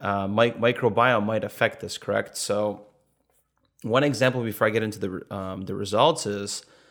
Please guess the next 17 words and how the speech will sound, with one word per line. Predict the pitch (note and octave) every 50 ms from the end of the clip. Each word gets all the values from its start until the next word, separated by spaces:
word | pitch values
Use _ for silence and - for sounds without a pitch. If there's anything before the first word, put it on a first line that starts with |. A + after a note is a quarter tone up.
| _ _ _ _
let's | - A2+ A#2+ A#2+ - -
take | - C3 B2 B2 -
a | - G#2
fecal | - - B2 B2 A#2 - A#2 A2+
transplantation | - - - G#2+ G2+ G#2+ G2+ - - - - G2+ G2+ G2+ F#2+ - - G2+ G2+ F#2+ - - G2
experiment. | G2 G2 - - - - G#2 G2+ G2 F#2 F2+ -
So | - G#2+
this | G#2 A2 -
is | A#2+ A2
something | - A#2 G#2+ - A#2 G#2+
I | G2+ G2+
found | - - - G2+ G2+ G#2 G2+ F#2
online. | - - G2 F#2 F2 F#2+ F#2+ F2 - G2 _ _ _ _ _ _ _ _ _ _
So | - - - A2+ A2 A2
these, | G#2 A2 A#2+ C3+ C#3+ C#3 - - _ -
this | G#2 A#2 C3+ C3+ -
study, | - - A2+ G#2 G#2 A2 A#2 C#3 D3 -